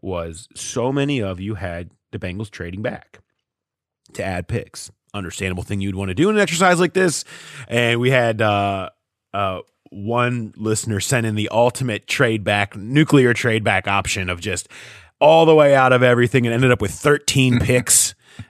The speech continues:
Uh, and, you know, I don't know where they're going other than pissing off the backups that are currently <laughs> on the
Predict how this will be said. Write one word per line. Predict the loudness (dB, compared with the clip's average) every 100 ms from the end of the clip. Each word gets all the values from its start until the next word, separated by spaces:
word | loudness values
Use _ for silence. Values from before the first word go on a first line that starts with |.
| _
Uh, | 2 4 4 4 0 -2 _ _ -2
and, | 2 2 2 0 -2 -6 -12 _ _ _ _ _ _
you | -8
know, | -2
I | 0
don't | 2
know | 4
where | 4 4
they're | 2
going | 2 4 4 2 -2 0
other | 4 4
than | 2 -2
pissing | -2 -2 0 2
off | 2 2 0
the | -2 -2 -6 -4
backups | -2 0 -2 0
that | 0
are | 0
currently | 0 -2 0 -2 -2 -4 -4
<laughs> | -4 2
on | 2 4
the | 4